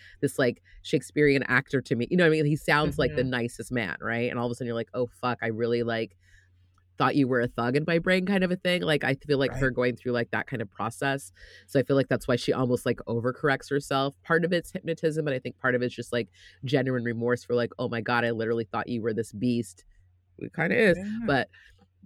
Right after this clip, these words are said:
Speaker 1: but I misjudged you. So she invites him to come hang out at her sister's birthday party that they're having. And Mama Walde, uh,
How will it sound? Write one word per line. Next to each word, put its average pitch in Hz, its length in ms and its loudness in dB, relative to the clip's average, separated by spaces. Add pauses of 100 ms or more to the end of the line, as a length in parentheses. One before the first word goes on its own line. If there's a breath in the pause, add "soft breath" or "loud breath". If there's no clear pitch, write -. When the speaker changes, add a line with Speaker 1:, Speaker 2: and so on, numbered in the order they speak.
(520)
Speaker 1:
but 127 260 0
I 123 140 2
misjudged 123 580 -2
you. 101 200 -2
So 120 320 0
she - 160 -4
invites 208 320 4
him 220 80 -2
to 214 60 0
come 202 180 -2
hang 196 160 2
out 185 140 4
at 190 60 0
her 180 100 0
sister's 165 380 -6
birthday 147 360 2
party 120 280 0
that 120 160 -2
they're 123 80 -4
having. 117 460 -2 (380 loud breath)
And 123 300 -2 (120)
Mama 160 300 2
Walde, 151 260 4 (120)
uh, 120 360 -2